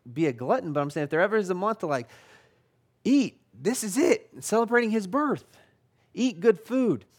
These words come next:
A-, and here's the deal. Some of us, you, I, I totally understand budgets.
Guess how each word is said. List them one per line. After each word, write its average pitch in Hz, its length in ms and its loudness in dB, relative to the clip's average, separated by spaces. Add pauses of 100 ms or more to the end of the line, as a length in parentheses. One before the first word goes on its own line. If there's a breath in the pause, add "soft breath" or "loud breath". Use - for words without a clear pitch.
(760 soft breath)
A-, 175 160 -10
and 202 160 -6
here's 277 240 -2
the 220 100 -4
deal. 165 220 2
Some 220 200 -2
of 233 120 0
us, 214 240 2
you, 175 180 0
I, 175 340 0
I 220 40 2
totally 277 480 2
understand 170 420 -2
budgets. 113 460 -6